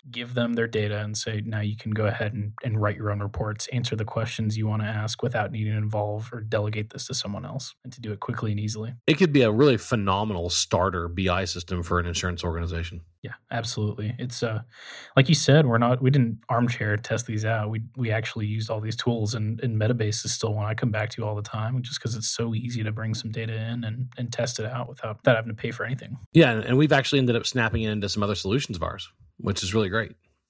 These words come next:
Speaker 2: You know, we've used
Speaker 1: Yes.
Speaker 2: it for internal data analysis. I mean, we use Power B I, we use that. We, we, you know, we use a bunch of these tools. Uh, we, you know, not every tool is the right tool for the same different job, right? I mean, so sometimes you have to, you have to pick a different tool. Definitely check out Metabase.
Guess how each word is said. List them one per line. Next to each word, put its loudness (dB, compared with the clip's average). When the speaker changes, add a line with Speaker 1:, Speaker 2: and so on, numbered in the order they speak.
Speaker 2:
You 0
know, 2
we've 0
used 0
Speaker 1:
Yes. -4
Speaker 2:
it -16
for 6
internal 0
data 2
analysis. -2
I -4
mean, -2
we 4
use -2
Power 2
B 0
I, 6
we -2
use -6
that. 0
We, -12
we, 0
you 2
know, 0
we 4
use 2
a 0
bunch 0
of -10
these -8
tools. 2
Uh, 0
we, 0
you -2
know, 0
not 10
every 4
tool 8
is 4
the 4
right 6
tool 4
for 2
the 2
same 2
different 0
job, 4
right? -2
I -4
mean, 0
so 2
sometimes 0
you 2
have -2
to, -4
you -2
have -4
to -6
pick -2
a -2
different -4
tool. 0
Definitely 6
check 2
out -2
Metabase. -2